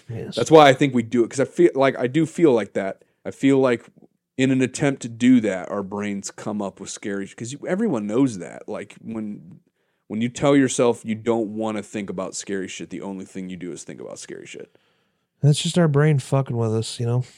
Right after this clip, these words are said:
Speaker 2: You want, you're reading the Wikipedia page on Robert the Doll, and you're like, "I really don't wanna keep reading this," and you,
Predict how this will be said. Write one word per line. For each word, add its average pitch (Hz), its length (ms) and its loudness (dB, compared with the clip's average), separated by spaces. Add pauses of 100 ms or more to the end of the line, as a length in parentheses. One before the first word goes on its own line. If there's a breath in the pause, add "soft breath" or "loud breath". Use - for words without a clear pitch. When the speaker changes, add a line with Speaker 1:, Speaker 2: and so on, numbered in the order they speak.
(600 soft breath)
Speaker 2:
You 113 120 -2
want, 131 220 4
you're 127 100 6
reading 127 380 4
the 120 80 0
Wikipedia 120 560 -2
page 101 180 -4
on 98 160 -6
Robert 101 380 -4
the 101 60 -12
Doll, 98 380 -4
and 90 100 -14
you're 92 120 -10
like, 90 220 -10
"I - 40 -8
really 104 480 -2
don't 95 380 -6
wanna 90 180 -10
keep 87 280 -14
reading 95 240 -8
this," 87 200 -14
and 80 140 -18
you, 80 60 -20